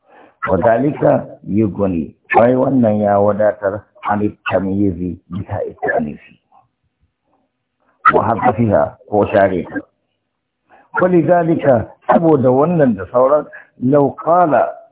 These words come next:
lil mar'ati, in abun mutum ya ce wa mace, ya shakhsan zaniyan,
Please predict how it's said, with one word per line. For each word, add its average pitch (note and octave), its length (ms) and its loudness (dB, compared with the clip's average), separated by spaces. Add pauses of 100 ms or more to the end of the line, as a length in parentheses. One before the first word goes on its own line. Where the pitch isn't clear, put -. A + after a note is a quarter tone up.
(220)
lil A#2 260 0
mar'ati, B2 680 -2 (500)
in F3 360 -4
abun D3 400 0
mutum A#2 280 -4
ya A#2+ 140 0
ce G#2+ 120 -8
wa G2 160 0
mace, - 380 -12 (1800)
ya A#2+ 300 2 (100)
shakhsan A2+ 640 -2 (880)
zaniyan, G2 800 -8